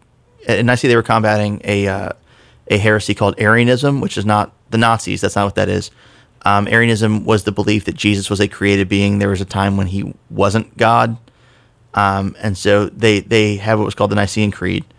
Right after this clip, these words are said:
Uh, it starts first, first, the first, uh, draft of it, if you will, start, it comes in three twenty-five A D, but they revised it again in three,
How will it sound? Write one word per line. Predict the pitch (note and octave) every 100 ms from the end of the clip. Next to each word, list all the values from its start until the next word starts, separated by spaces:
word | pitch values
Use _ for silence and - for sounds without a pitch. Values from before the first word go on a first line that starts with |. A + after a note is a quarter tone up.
| _ _ _ _
Uh, | - F#2+
it | F#2+
starts | - C3+ C#3 - - _ _ _ _
first, | _ C3 B2 -
first, | C#3+ - -
the | B2
first, | A2+ B2+ - - _ _ _ _ _ -
uh, | F#2+ F#2
draft | G2 G2+ G2+ G2 -
of | G2
it, | G2
if | G2
you | A#2
will, | G#2 G2 G2
start, | - A2+ - -
it | - -
comes | A2+ G2+
in | G2
three | - G#2+
twenty-five | G#2+ G2 G2+
A | G2
D, | G2
but | G2 F2+
they | G2+
revised | G2+ F#2+ F#2+ G2
it | G2
again | G2 G2
in |
three, | F#2+ G2+ G2